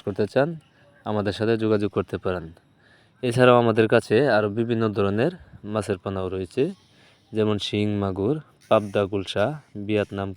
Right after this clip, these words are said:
কই, ভিয়েতনাম শৈল, নদী থেকে সংগ্রহ করা চিতল মাছের পোনা, আইড় মাছের পোনা, ব্ল্যাক কার্প মাছের পোনা, সোনালী রুই মাছের পোনা, এবং কি হান-, ও, ইয়া, নদী থেকে সংগ্রহ করা এই যে তারা বাইম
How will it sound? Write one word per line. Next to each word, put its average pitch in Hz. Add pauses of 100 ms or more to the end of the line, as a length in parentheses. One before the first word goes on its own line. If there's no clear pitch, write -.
কই, 104 (100)
ভিয়েতনাম 101 (100)
শৈল, 113 (800)
নদী 120
থেকে 110 (100)
সংগ্রহ 117 (100)
করা 110
চিতল 110
মাছের 101
পোনা, 117 (440)
আইড় 110
মাছের 98
পোনা, 110 (140)
ব্ল্যাক 104 (100)
কার্প 107 (120)
মাছের 107
পোনা, 120 (1000)
সোনালী 120
রুই 104
মাছের 110
পোনা, 120 (520)
এবং 113 (120)
কি 107 (280)
হান-, 110 (320)
ও, 113 (200)
ইয়া, 98 (260)
নদী 113
থেকে 113 (120)
সংগ্রহ 117
করা 110
এই 101
যে 101
তারা 117 (100)
বাইম 98